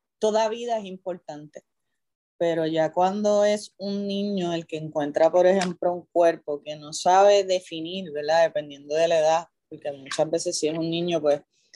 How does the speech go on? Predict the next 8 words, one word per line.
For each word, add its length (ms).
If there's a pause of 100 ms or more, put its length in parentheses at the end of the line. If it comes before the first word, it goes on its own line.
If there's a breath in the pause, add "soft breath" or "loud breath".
(140 soft breath)
no 180
sabe 300
definir 420
lo 120
que 60
está 180
pasando, 680 (480)
pero 480